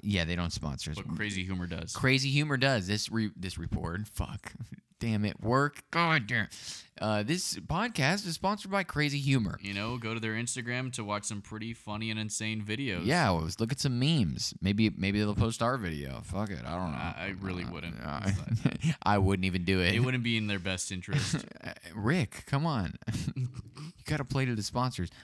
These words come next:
Speaker 1: Blue Chew, we're still waiting. Okay, um,
Speaker 2: We just wanna be erect.
Speaker 1: this is, exactly. This is not a lightning round.
Speaker 2: No,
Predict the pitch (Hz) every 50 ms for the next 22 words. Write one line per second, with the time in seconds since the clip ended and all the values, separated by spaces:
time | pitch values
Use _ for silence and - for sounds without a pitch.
0 | - - 92 107 123 117 - 147 143 143 127 92 92 - - 101 98 92 87 80
1 | 69 - - - - - - - - - _ - 117 123 - 131 113 101 95 90
2 | - - 98 104 104 104 104 104 104 101 98 95 92 - - 120 113 104 95 92
3 | 90 87 90 90 95 _ - - 135 123 127 - - 117 107 - - - 92 -
4 | - - 87 78 - - 76 80 78 - - - _ _ - _ - - 135 139
5 | - 131 104 92 87 92 90 90 90 92 95 - - 87 85 80 78 76 71 73
6 | 76 73 69 73 - - - - 104 98